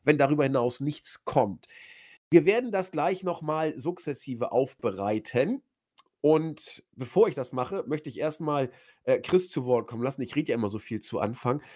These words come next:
Ähm, wenn man dich jetzt so fragen würde, Chris, die Geschichte um Vince McMahon, dass er da eine Affäre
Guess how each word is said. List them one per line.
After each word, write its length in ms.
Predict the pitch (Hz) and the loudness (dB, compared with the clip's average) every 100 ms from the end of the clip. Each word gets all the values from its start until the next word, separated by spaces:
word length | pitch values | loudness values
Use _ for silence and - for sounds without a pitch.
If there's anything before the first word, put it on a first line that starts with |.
| - - - | -20 -6 2
Ähm, 400 | 139 143 147 - _ _ _ _ _ _ _ _ _ _ - | 4 4 0 -4 _ _ _ _ _ _ _ _ _ _ -2
wenn 80 | 196 | 2
man 140 | 240 | 2
dich 100 | 233 | 2
jetzt 160 | 214 - | 0 2
so 100 | 202 | -2
fragen 480 | - 135 139 127 | 2 2 2 0
würde, 220 | 107 101 101 | -2 -2 -4
Chris, 320 | - 95 - | -8 -8 -8
die 120 | 143 | -4
Geschichte 640 | 147 - 170 165 - 160 | -4 0 -2 -2 -2 0
um 200 | 123 113 | 2 0
Vince 300 | 135 131 - | -2 -2 -2
McMahon, 500 | 123 120 110 101 95 | -2 0 -2 -2 -4
dass 400 | 107 151 185 - - | 0 2 4 0 2
er 140 | 160 | 2
da 140 | 147 | 2
eine 340 | - 131 135 - | -2 -2 -2 -2
Affäre 720 | 113 - 120 151 147 143 | -4 -6 2 2 4 2